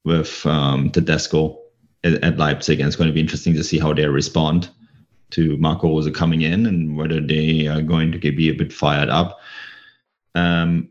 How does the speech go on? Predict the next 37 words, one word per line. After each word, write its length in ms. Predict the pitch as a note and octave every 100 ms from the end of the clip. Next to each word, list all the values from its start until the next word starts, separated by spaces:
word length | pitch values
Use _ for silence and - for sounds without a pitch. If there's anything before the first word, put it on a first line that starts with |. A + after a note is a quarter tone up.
| -
I 220 | G2 D#2+ - _ -
doubt 440 | A2+ B2+ - -
we're 140 | F#2
going 220 | F2+ F2+ E2+
to 100 | E2
have 180 | D#2+ -
to 80 |
s-, 200 | E2 - G2
we're 80 |
going 220 | E2+ F2+ E2+
to 60 |
see 160 | - F2
a 40 |
defensive 480 | D#2+ E2 F2+ E2+ -
performance 480 | E2+ F2 F2 F2 E2+
like 140 | E2
we 80 | F2
did 280 | E2+ E2+ - - _ _ -
against 260 | D#2+ E2 -
Shakhtar 360 | F2 - F#2
and 100 | E2+
Eintracht 320 | D2+ E2+ D#2
Frankfurt, 520 | - E2+ E2+ - G#2+ -
so 120 | F2
that's 260 | E2 E2 -
already 800 | F2+ F2 E2+ E2+ E2+ E2 D#2 - -
going 160 | E2+ E2+
to 80 | D#2+
make 220 | D#2 -
things 200 | E2+ -
a 60 |
little 140 | E2+ D#2+
bit 100 | D#2
more 120 | E2+
difficult 440 | E2 F2 - E2+
for 80 | -
Dortmund. 520 | - E2 D#2+ F#2 F#2+